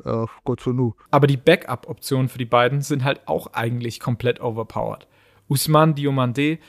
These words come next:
Speaker 2: obwohl erst einundzwanzig, schon seit längerem der absolute Fels in der Sporting-Defensive.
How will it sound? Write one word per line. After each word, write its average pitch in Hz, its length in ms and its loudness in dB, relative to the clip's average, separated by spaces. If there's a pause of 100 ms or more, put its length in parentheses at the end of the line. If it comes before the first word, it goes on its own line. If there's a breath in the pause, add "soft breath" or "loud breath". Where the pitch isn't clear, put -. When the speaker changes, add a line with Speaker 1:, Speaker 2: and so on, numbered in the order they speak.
(160 soft breath)
Speaker 2:
obwohl 139 320 6
erst 151 180 4
einundzwanzig, 147 720 0
schon 135 160 0
seit 131 200 0
längerem 139 440 -2
der 139 220 4
absolute 135 400 -2
Fels 135 320 -2
in 139 120 -6
der 120 100 -2
Sporting-Defensive. 139 1080 -4